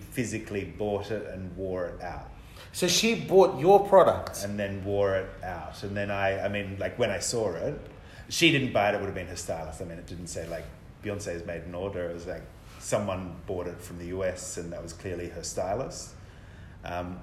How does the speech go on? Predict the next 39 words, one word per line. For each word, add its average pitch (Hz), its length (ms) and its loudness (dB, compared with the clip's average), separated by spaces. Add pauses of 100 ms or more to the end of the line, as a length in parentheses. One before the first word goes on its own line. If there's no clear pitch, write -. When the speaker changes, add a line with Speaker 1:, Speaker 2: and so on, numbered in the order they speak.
(120)
Speaker 1:
and 113 120 -2
then 107 160 0
just 104 220 -2
saw, 107 160 2
like, 98 320 2
random 101 440 0
photos 98 380 -2
of 98 100 -6
her 101 220 2
out 92 160 2
at 87 100 -8
a 95 40 -2
club 95 280 -4
wearing 104 300 -2
it. - 100 -10 (720)
So - 160 0
I - 20 4
was 95 120 0
like, 98 200 0
I - 20 0
mean, 98 160 -2
for 95 160 -6
me, 113 360 0
that 101 280 2
was, 92 180 -4
that 95 200 0
was 90 120 -6
probably 95 280 -6
the 78 100 -10 (160)
biggest 95 400 -8
moment 98 480 -4
where 90 140 0
I 87 40 0
was 82 120 -4
like, 85 120 -8
"This 87 200 -10
is 85 60 -12
incredible." 76 580 -8
Like, 78 160 -8